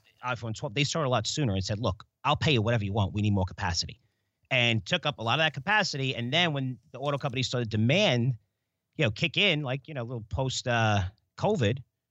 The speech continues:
and later in the year, they were like, "Hey, we need more capa-," and they were like, "We, we have no capacity." So the only way to get your chips is if they build more plants.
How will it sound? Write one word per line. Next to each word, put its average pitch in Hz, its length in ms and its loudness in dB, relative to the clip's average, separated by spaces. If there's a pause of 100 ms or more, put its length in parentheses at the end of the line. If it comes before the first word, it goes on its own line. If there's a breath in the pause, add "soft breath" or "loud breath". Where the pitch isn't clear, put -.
(260)
and 123 100 -8
later 131 180 2
in 117 80 2
the 127 80 0
year, 180 360 4
they 135 120 0
were 139 80 -2
like, 135 140 0
"Hey, - 120 -8
we - 100 -8
need 208 120 -8
more 196 120 -8
capa-," 156 240 -10
and 143 140 2
they 143 60 4
were 139 60 2
like, 123 120 -2
"We, 123 140 -6
we 131 80 -4
have 131 100 0
no 123 80 0
capacity." 160 540 -4
So 135 380 2
the 131 120 2
only 190 140 2
way 180 100 6
to 151 60 4
get 143 140 2
your 135 100 2
chips - 260 -2
is 117 80 0
if 117 80 -2
they 120 120 -4
build 117 260 -2 (360)
more 120 200 2
plants. - 540 -2